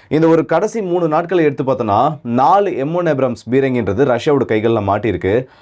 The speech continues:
அதுல ரெண்டு ஒர்க்கிங் கண்டிஷன்ல இருக்கு.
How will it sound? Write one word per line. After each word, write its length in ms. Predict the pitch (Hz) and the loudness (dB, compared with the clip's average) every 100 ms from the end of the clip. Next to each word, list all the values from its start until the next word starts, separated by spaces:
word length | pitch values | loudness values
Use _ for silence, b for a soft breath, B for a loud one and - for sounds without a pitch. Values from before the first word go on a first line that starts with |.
| b | b
அதுல 340 | 120 147 170 | -2 2 2
ரெண்டு 640 | 123 123 208 233 123 165 196 - 117 | 2 0 0 0 0 0 -4 -10 -4
ஒர்க்கிங் 580 | 202 247 233 170 135 123 | -2 -2 -6 -4 -2 -2
கண்டிஷன்ல 200 | 120 135 | -2 0
இருக்கு. 360 | 127 107 - | 0 0 -4